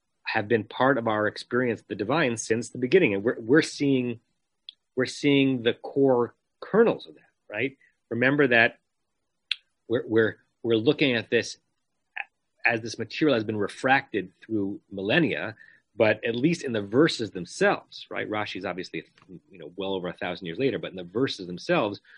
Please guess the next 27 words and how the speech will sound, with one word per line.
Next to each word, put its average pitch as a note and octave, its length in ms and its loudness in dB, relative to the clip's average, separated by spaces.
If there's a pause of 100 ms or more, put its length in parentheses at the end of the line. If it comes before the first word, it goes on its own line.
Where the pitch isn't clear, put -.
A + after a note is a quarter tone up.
(160)
we're A2 100 0
actually A#2+ 300 2
seeing A2+ 240 -2
the G#2 80 0
building A2+ 480 2
blocks D2 480 -12 (340)
for A2 140 -4
this G#2 360 -4 (320)
wonderful A2 560 -2
and G#2+ 160 -8
confusing A2 760 -4
and F#2 120 -12
confused - 460 -8
relationship G2 580 -6
with E2 100 -16
the E2+ 40 -10
divine, G2 340 -8 (220)
right? F#2+ 100 -10 (160)
Our G#2 400 -4 (200)
relationship F#2+ 500 -4
with G2+ 80 -12
the G2 60 -10
divine, F2 500 -8 (300)
harder C3 760 -2
and G2 100 -12
more F#2+ 200 -8
challenging G2+ 840 -8